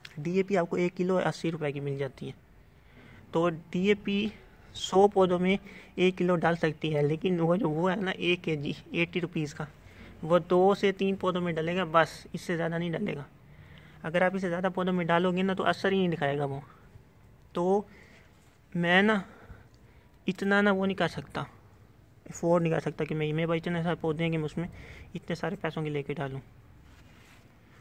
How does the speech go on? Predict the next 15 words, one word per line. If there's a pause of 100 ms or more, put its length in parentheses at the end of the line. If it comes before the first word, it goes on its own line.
(160)
और
ना
ही
मेरे
पास
इतना
टाइम
है
कि
मैं
घर
पे
ही
बनाऊँ। (1600)
तो